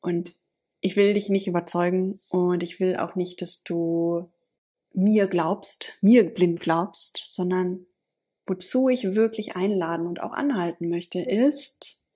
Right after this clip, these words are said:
egal wo du gerade stehst, nutze wirklich mal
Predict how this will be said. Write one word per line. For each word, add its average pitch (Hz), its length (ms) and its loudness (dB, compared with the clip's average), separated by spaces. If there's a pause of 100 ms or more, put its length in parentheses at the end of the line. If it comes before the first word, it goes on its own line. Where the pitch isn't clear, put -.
(500)
egal 196 420 -2
wo 240 100 -2
du 226 120 -2
gerade 185 460 -4
stehst, - 1040 -4 (600)
nutze 226 760 0 (840)
wirklich 202 540 -2
mal 220 580 -2